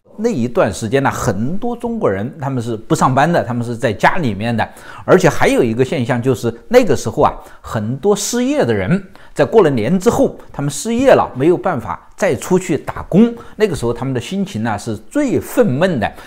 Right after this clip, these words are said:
那个时候他们是最有可能采取行动的。所以大家看看过去啊，很多那些专制国家爆发这个颜色革命啊，人民起来上街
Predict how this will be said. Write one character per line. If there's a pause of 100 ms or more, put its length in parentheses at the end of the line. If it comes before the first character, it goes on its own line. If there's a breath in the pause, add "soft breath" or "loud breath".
那
个
时
候
他
们
是
最
有
可
能 (220 loud breath)
采
取
行
动
的。 (240 loud breath)
所
以
大
家
看
看
过
去
啊， (260 loud breath)
很
多
那
些
专
制
国
家
爆
发
这
个
颜
色
革
命
啊，
人
民
起
来
上
街